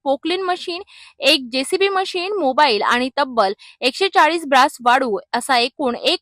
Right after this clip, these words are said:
कोटी बेचाळीस लाख चाळीस हजार रुपयांचा मुद्देमाल जप्त करण्यात आला आहे.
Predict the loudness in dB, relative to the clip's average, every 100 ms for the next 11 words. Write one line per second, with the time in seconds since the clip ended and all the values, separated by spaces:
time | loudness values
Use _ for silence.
0 | -2 -2 0 0 0 0 0 -2 -2 2
1 | 4 2 0 2 2 2 -2 4 4 4
2 | 0 -2 -2 -2 -4 -4 -4 -2 -4 -8
3 | -10 -8 -8 -6 -6 -8